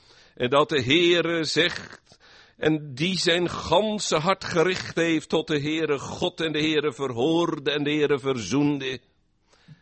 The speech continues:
Hier zie je in, zo prachtig, dat de liefde boven de wet staat. En dat de liefde wel eens bepaalde spelregels kan en mag verbreken. Geliefden, dan komen we in ons kernhoofdstuk,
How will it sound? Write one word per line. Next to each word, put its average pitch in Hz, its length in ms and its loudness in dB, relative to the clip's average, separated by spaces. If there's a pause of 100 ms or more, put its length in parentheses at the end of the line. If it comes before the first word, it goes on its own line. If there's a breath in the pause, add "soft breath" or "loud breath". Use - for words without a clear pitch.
(120)
Hier 123 200 -2
zie 135 160 -4
je 139 100 -2
in, 135 480 -4 (340)
zo 180 200 -4
prachtig, - 840 -2
dat - 440 0
de 139 120 2
liefde 135 600 -6 (280 soft breath)
boven 143 560 -4
de 139 100 0
wet 147 220 0
staat. - 680 -4 (300 loud breath)
En 120 100 2
dat 156 140 4
de 202 80 8
liefde 196 460 0
wel 165 220 2
eens 160 480 -2 (180 soft breath)
bepaalde 202 680 4
spelregels 190 1040 0
kan 151 480 -2 (320 loud breath)
en 117 180 -2
mag - 340 -2
verbreken. 120 680 -4 (1300)
Geliefden, 135 360 -2
dan 135 140 -2
komen 147 280 2
we 143 60 -2
in 143 80 0
ons 143 220 -2
kernhoofdstuk, 135 880 -4